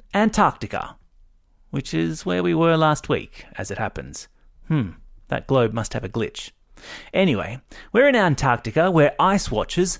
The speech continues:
have been closely watching as massive chunks fall off the world's biggest iceberg. Called A sixty-eight,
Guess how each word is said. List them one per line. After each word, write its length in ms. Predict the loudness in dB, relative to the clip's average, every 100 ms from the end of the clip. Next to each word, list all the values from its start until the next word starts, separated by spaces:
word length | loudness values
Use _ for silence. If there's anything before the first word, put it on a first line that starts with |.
| -10
have 200 | -8 -6
been 180 | -6 -8
closely 640 | -10 -6 -2 -2 -2 -6 -4
watching 640 | -4 -6 -8 -10 -8 -10 -12 -8
as 180 | -6 -4
massive 400 | -4 -4 -4 -6
chunks 400 | -2 -2 -2 -8
fall 560 | -12 -2 2 4 2 0
off 380 | -2 -2 -4 -6
the 80 |
world's 480 | -4 0 -2 -2 -6
biggest 560 | -10 -6 -4 -4 -6 -8 -4
iceberg. 680 | -2 -2 -6 -12 -14 -14 -18 -20 -20 -20 -20 -20 -6
Called 340 | 2 6 6 2 0
A 420 | 2 4 0 -4 -8
sixty-eight, 840 | -2 -2 -2 -6 -4 -4 -4 -8